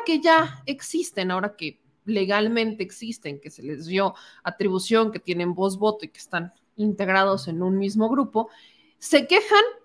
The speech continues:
porque no los invitan a las juntas de coordinación política. Se quejan porque no los invitan a estos, este, a las, eh, comisiones permanentes. Pues si ni siquiera cumplen con el requisito.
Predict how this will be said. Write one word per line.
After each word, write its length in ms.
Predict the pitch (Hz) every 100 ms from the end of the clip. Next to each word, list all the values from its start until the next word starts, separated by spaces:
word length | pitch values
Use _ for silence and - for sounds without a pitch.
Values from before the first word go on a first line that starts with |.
| _ _
porque 300 | 233 220 220
no 140 | 240
los 200 | 285 294
invitan 420 | 262 226 233 262 254
a 40 |
las 160 | 208 190
juntas 300 | 202 220 214
de 80 |
coordinación 460 | 196 180 175 175 180
política. 580 | 165 - - - - _ _ _ _
Se 300 | - - 226
quejan 380 | 339 403 302 320 381 _ -
porque 300 | 196 185 196
no 120 | 208
los 180 | 220 220
invitan 600 | 190 180 - 190 208 - _ -
a 460 | 170 175 214 254 -
estos, 500 | 180 185 202 202 - - _ -
este, 580 | 185 170 - - 175 160
a 60 |
las, 600 | 170 160 156 165 - - -
eh, 140 | 175
comisiones 400 | 165 180 190 208
permanentes. 560 | 208 196 175 175 - - _ _ -
Pues 140 | 285
si 80 | 320
ni 120 | 311
siquiera 320 | 302 311 349 415
cumplen 320 | 370 381 392
con 160 | 370 302
el 120 | 226
requisito. 1000 | 226 220 214 - 269 277 - 330 285